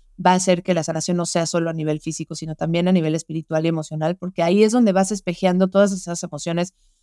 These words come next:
jodidas que de pronto sentimos y que hasta que las sacas, dejan de ser una creencia, las reconoces, se integran en ti y entonces las puedes liberar más fácil.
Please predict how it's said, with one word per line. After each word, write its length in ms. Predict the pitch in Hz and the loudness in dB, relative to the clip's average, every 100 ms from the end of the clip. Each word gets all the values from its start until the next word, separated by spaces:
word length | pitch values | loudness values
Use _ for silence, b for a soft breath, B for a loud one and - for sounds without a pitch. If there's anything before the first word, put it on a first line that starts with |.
| _ | _
jodidas 480 | _ 220 240 254 262 | _ 4 6 4 2
que 100 | 202 | 2
de 120 | 180 | 0
pronto 260 | 175 185 208 | 2 0 2
sentimos 640 | 190 165 190 190 247 - _ _ _ - | -2 -2 2 2 2 -2 _ _ _ -4
y 140 | 190 | 0
que 240 | 202 190 - | 4 4 2
hasta 240 | 196 196 | -2 0
que 140 | 196 | 2
las 160 | 185 190 | 2 2
sacas, 560 | 226 226 294 - - _ _ _ _ _ _ - | 0 2 0 -2 -14 _ _ _ _ _ _ -20
dejan 320 | 190 240 285 269 | 2 4 4 2
de 80 | |
ser 140 | 208 220 | 2 2
una 220 | 220 196 | 2 2
creencia, 560 | 180 175 175 170 202 - | 0 -2 -2 2 0 2
las 200 | 202 190 | 0 2
reconoces, 600 | 202 214 214 226 311 - | 0 2 2 2 0 -2
se 220 | - 220 | -2 0
integran 480 | 208 214 262 302 269 | 2 2 4 4 2
en 160 | 196 | 0
ti 240 | 196 220 269 | 0 0 0
y 40 | |
entonces 360 | 226 254 240 247 | 0 -2 -2 -2
las 160 | 233 | -2
puedes 280 | - 240 240 | 0 0 2
liberar 380 | 214 190 185 185 | 0 0 0 0
más 200 | 185 185 | -2 0
fácil. 360 | 180 - - | -4 -4 -10